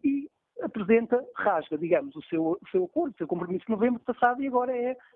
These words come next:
eh, com chantagem, ou dois anos, ou nada. Depois,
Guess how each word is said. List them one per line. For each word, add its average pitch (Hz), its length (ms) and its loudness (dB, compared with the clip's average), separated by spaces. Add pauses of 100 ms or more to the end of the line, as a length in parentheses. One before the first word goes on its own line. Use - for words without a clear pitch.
eh, 220 120 -2
com 190 140 -2
chantagem, 214 640 0
ou 254 160 2
dois 165 260 -6
anos, 202 300 -2 (240)
ou 226 100 4
nada. 185 380 -2 (560)
Depois, 190 420 2